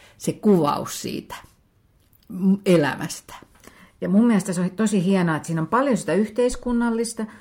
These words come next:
Speaker 2: mut kun ekan kerran lukee sen, niin, niin tavallaan silloin keskittyy näihin naisiin ja siihen heidän, heidän elämäänsä. Et se on se vahva punainen lanka, mikä menee koko ajan siellä läpi, mut koko ajan syötetään sitä yhteiskunnallista kehitystä ja tavallaan on,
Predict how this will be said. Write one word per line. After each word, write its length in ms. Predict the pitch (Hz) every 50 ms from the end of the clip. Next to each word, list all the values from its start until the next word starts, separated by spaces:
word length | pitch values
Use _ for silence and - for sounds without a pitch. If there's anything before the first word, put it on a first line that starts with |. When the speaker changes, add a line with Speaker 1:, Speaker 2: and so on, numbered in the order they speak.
| - - -
Speaker 2:
mut 120 | 185 -
kun 120 | - 220 240
ekan 300 | 262 254 226 190 175 160
kerran 460 | 180 170 160 156 165 165 165 - - -
lukee 440 | 175 185 180 185 - 170 - -
sen, 220 | - - 160 151 151
niin, 140 | 151 151 156
niin 160 | 160 - - - - - - - - -
tavallaan 340 | 185 175 165 165 160 160 160
silloin 240 | - 190 170 165 165
keskittyy 500 | 175 170 - - - 156 - - 147 151
näihin 300 | 151 147 151 151 156 156
naisiin 640 | 156 151 156 156 156 - - - - 180 180 - - - - - _
ja 80 | - -
siihen 280 | - 170 151 151 147 151
heidän, 360 | 180 175 170 156 151 147 -
heidän 420 | - 151 165 196 190 165 156 151
elämäänsä. 540 | 156 156 151 147 151 160 160 160 165 - 160
Et 80 | 147 -
se 100 | - 180
on 80 | 170
se 140 | - 175 160
vahva 380 | 180 208 226 214 180 165 156 156
punainen 460 | - 180 175 170 156 151 151 151 156
lanka, 260 | 160 165 165 160 156
mikä 200 | 160 160 - 156
menee 220 | 165 165 165 160 165
koko 260 | - 180 175 - 165
ajan 200 | 113 117 113 151
siellä 300 | - 170 147 151 156 156
läpi, 320 | 156 165 165 - 233 226 - - - - - -
mut 120 | 196 202
koko 220 | - 330 330 - 220
ajan 140 | 196 190
syötetään 680 | 190 - 285 254 190 - - - - 143 139 143 147 160 - - - _
sitä 180 | - - - 185
yhteiskunnallista 840 | 202 202 202 - 165 139 135 - - 160 151 151 151 151 - 170
kehitystä 580 | - - 185 165 165 123 104 135 131 - - 127
ja 200 | 139 147 147 -
tavallaan 460 | - - 208 208 220 220 208 208 202
on, 200 | 214 202 202 202